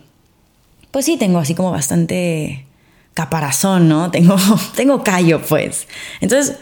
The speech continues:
la crítica constructiva la sé aceptar, la sé tomar, y pues,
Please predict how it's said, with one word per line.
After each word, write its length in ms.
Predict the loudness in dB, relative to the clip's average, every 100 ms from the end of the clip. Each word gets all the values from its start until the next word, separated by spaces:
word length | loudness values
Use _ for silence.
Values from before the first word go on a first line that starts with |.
| -6
la 160 | -2 0
crítica 320 | 0 0 0
constructiva 520 | 0 -2 -2 0 0 0
la 140 | -2
sé 140 | -2
aceptar, 460 | -2 -2 -4 -4 -4
la 100 | -4
sé 140 | -4
tomar, 420 | -2 -2 -2 -8 _ _ _ _ _ _ _
y 260 | -2 0 0
pues, 480 | -2 -4 -4 -8